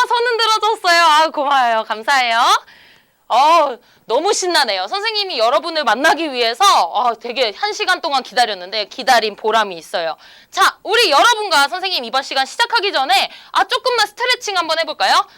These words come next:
자, 어깨도 한번 돌려보고, 어깨도 한번 쭉쭉 돌려볼게요. 아, 좋아요, 좋아요. 계속 앉아만 있었으니까. 자, 한번 팔도 위로 쭉 뻗어보시고, 쭉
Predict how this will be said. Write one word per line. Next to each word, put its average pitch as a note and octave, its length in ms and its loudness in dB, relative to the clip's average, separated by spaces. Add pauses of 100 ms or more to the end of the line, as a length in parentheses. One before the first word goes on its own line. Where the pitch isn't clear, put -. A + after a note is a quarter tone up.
(140)
자, - 160 2
어깨도 G#4+ 340 0
한번 G4+ 240 2
돌려보고, G#3 680 -4
어깨도 D#4+ 280 -2
한번 D4 260 -2
쭉쭉 D#4 320 -12
돌려볼게요. C4 640 -4
아, F4+ 500 6
좋아요, C#4 320 -2
좋아요. G#3 480 -2 (340)
계속 G4+ 300 0
앉아만 F#4 480 0
있었으니까. A3 880 -2 (260)
자, G4 100 2
한번 G4+ 480 0 (220)
팔도 A#4+ 300 2
위로 G4+ 320 0
쭉 A4 100 -6 (500)
뻗어보시고, C4+ 760 0
쭉 G4+ 100 -2